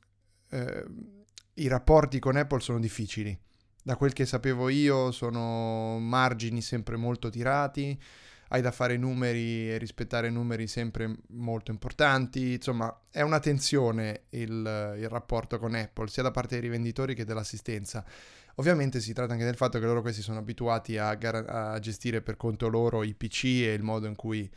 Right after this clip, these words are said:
eh, possono ovviamente metterci le mani come gli pare e tutto quanto, per cui questa differenza a volte si sente quando i centri d'assistenza sono di terze parti, eh, come nel tuo caso. Ma, eh, andiamo avanti,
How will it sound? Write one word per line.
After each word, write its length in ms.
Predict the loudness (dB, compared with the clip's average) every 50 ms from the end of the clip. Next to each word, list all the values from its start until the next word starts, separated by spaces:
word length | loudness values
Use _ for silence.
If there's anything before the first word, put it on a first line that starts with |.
| -20 -20 -20 -20 -14 -12
eh, 340 | -10 -10 -8 -10 -10 -12 -10 -6
possono 540 | -4 -4 -4 -4 -6 -8 -8 -8 -8 -8 -8
ovviamente 400 | -8 -6 -6 -4 -4 -4 -6 -6
metterci 380 | -6 -6 -6 -6 -6 -6 -4 -4
le 80 | -2
mani 240 | -2 -2 -2 -2 -2
come 200 | -2 -4 -4 -2
gli 100 | -4 0
pare 640 | 6 8 10 12 12 12 10 8 6 4 2 0 -2
e 100 | -6 -12
tutto 240 | -10 -8 -6 -6 -6
quanto, 320 | -6 -6 -8 -8 -8 -6
per 160 | -2 -2 -2 -2
cui 320 | 0 2 2 2 0 -2 -8 -18 -20 -20 -20 -10
questa 260 | -4 -2 0 2 2 2
differenza 540 | 0 2 2 4 4 4 4 4 2 0
a 40 | 0
volte 280 | 2 2 0 0 -2 -4
si 140 | -4 -2 0
sente 300 | 0 0 0 0 -2 -2
quando 200 | -2 -2 -2 -4
i 60 | -4
centri 360 | -4 -4 -4 -4 -4 -4 -4
d'assistenza 540 | -4 -4 -6 -6 -6 -4 -4 -6 -6 -6 -6
sono 280 | -6 -4 -4 -4 -4
di 100 | -4 -6
terze 300 | -6 -8 -6 -2 -2 -2
parti, 580 | 0 0 2 2 2 2 0 -2 -8 -12 -10 -10
eh, 420 | -10 -10 -10 -10 -10 -10 -10 -10 -6
come 420 | -4 -2 0 0 0 -2 -4 -8 _ _ _ _ -16 -14 -12 -6
nel 200 | -4 -2 -2 -2
tuo 140 | -2 -4 -6
caso. 420 | -2 -2 -2 -2 -4 -6 -8 -10 -12 -18 _ _ _ _ _ _ _ _ _ _ _ _ _ _ -16 _ 0
Ma, 280 | 2 2 2 0 -2 0
eh, 360 | 4 6 8 8 6 4 0 _ -4
andiamo 400 | 0 2 6 6 6 8 6 6
avanti, 520 | 6 6 4 2 -2 -6 -6 -6 -6